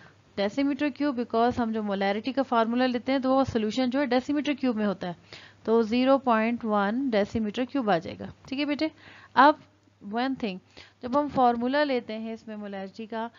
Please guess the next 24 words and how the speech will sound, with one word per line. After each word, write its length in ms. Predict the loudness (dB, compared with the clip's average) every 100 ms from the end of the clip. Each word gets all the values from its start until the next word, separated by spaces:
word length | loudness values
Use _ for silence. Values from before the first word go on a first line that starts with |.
| -20 _
तो 60 | -14
मोलैरिटी 360 | -6 -6 -4 -2
का 140 | -2
आपके 180 | -2 -4
पास 220 | -6 -6
फॉर्मूला 420 | -6 -6 -4 -6
क्या 180 | -6 -8
है? 200 | -6 -6 -8 -12
मैं, 180 | -10 -8
मैं 160 | -8
यहाँ 140 | -8 -8
पे 80 |
लिखती 240 | -10 -10 -8
हूँ, 80 | -6
molarity 600 | -4 -2 -2 -2 -2 0 -2
is 100 | -4
the, 160 | -4 -4 -8 -20 -20 -14 -8
that 160 | -4 -4
is 100 | -4
equal 240 | -4 -4 -2 -2
to 160 | -2 -4 -14 -20 -20 -20 -20 -20 -20 _ -20 -20 -20 -20 -20 -20 -20 -20 -20 -20 -20 -20 -20 -20 -20 -20 _ -20 -20 -8 6
grams 380 | 8 10 8
of 140 | 6 4
solute, 520 | 2 -2 0 -2 -6